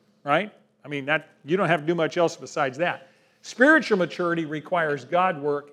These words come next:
and our work. Now, this word "work out,"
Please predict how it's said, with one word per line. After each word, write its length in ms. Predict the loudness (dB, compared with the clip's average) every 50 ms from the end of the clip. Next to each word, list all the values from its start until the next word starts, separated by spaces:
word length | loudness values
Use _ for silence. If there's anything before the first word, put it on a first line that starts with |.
| -18
and 260 | -12 -10 -10 -10 -10 -8
our 260 | -4 -2 0 2 2 0
work. 340 | -2 -4 -10 -16 -20 _ _ _ _ _ _ _ _ -8
Now, 80 | -4 -2
this 220 | -2 -2 -2 4
word 260 | 8 10 10 10 10
"work 260 | 10 10 10 10 8
out," 300 | 6 4 4 4 2 0